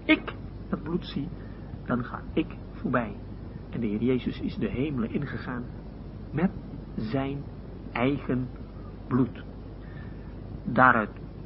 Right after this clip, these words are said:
is het meteen duidelijk dat als de Heer Jezus spreekt over het drinken van bloed, dat dat hier te maken heeft met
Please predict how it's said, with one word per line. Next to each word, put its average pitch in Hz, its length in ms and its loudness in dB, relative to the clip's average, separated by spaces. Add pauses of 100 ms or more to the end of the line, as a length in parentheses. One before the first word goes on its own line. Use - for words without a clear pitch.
(520)
is 113 160 2
het 113 120 -2
meteen 107 320 4
duidelijk 117 440 2 (240)
dat 120 160 -2
als 127 180 0
de - 80 0
Heer 117 140 2
Jezus 113 260 4
spreekt 113 320 -2
over 101 240 0
het 104 100 -4 (140)
drinken 123 600 4 (160)
van 101 240 -2
bloed, - 360 -2 (1300)
dat 117 200 2
dat 107 140 -4
hier 107 220 4
te 107 120 -2
maken 120 400 0
heeft 110 400 -2
met 110 220 -2